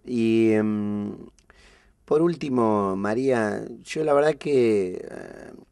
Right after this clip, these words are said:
encuentro que sos de tu generación, eh, una de las mujeres más destacadas, digamos, sin lugar a dudas,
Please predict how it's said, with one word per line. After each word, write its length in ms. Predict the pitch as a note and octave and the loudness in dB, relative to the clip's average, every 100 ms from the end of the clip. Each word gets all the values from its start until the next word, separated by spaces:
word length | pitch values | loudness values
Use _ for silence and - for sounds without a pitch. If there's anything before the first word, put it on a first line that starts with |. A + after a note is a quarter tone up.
| _ - | _ -6
encuentro 460 | C3 A#2+ F3 D#3+ D3 | -4 0 0 2 0
que 120 | A#2 | 0
sos 280 | - B2 G2+ | 0 0 0
de 120 | G2 | -2
tu 180 | F2+ G#2+ | -4 -6
generación, 840 | G2+ G#2 G2+ G#2+ - B2+ B2 B2 B2+ - - - | -4 -2 -2 -2 -2 -2 0 -4 -10 -16 -20 -10
eh, 800 | G#2 F#2 F2+ F2 E2+ F2 - - - - _ _ _ | -4 -4 -4 -6 -10 -14 -16 -20 -20 -20 _ _ _
una 160 | - D#3 | -6 -2
de 120 | B2 | 0
las 100 | G#2+ | 0
mujeres 360 | A2 - C#3 A#2+ | -2 -4 -2 0
más 180 | B2+ | 0
destacadas, 720 | B2 - G2 F#2+ G#2 F2 D#2 E2+ | -2 -2 -2 2 0 0 -8 -12
digamos, 340 | E2+ D#2+ F2 | -12 -12 -14
sin 180 | - B2 | -8 -2
lugar 220 | G#2+ G2 | 0 0
a 120 | F#2 | 0
dudas, 460 | G#2 G2 F2 E2 - | 0 -2 -4 -8 -16